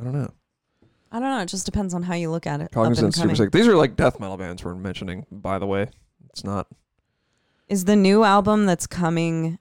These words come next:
Speaker 2: out gonna be more like our recent single? Um,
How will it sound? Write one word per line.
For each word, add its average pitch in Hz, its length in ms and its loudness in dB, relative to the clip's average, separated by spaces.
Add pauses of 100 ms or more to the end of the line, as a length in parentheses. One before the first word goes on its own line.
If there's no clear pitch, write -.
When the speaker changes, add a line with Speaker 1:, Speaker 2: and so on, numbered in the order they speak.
(160)
Speaker 2:
out 151 380 2
gonna 151 180 -2
be 156 120 0
more 147 220 2
like 147 200 0
our 139 100 2
recent 143 360 -2
single? 135 380 -6 (460)
Um, 214 540 4